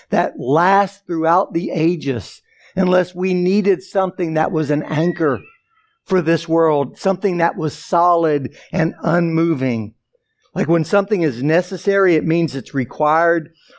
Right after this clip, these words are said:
or essential. You can't live without it. And the Bible is necessary for our salvation because in the Bible, it tells us with consistent clarity the story of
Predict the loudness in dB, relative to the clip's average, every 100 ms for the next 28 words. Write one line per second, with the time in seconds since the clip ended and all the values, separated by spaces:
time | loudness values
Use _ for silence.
0 | -6 0 0 0 -4 -2 -2 0 -2 -2
1 | -4 -2 -2 0 0 2 2 2 0 0
2 | 0 0 -2 -6 -14 -16 -2 0 0 0
3 | 0 2 2 2 0 0 -4 -2 0 0
4 | -2 -10 -4 -4 -2 -2 -2 0 2 0
5 | 0 0 0 0 -2 -2 -4 -4 -10 -10
6 | -6 -2 2 2 0 -4 -2 0 0 -2
7 | 0 0 0 0 0 -2 -6 -14 _ _
8 | _ _ _ _ _ _ _ _ _ _
9 | _ _ _ _ _ _ -2 -2 0 0
10 | 0 0 0 -2 -6 -2 -2 -2 -8 -6
11 | -6 -6 -2 -2 -2 -4 -4 -8 -6 0
12 | 0 0 -2 -4 -6 -8 -8 -6 -2 0
13 | 2 2 0 -2 0 0 -2